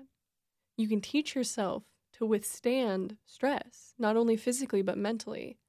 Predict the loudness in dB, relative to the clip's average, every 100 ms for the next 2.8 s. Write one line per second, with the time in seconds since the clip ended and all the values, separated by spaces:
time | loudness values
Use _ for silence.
0 | _ -16 -2 -2 0 2 4 2 0 -4
1 | -4 -4 -4 -6 -8 _ -4 0 2 2
2 | 2 0 0 0 2 2 0 -2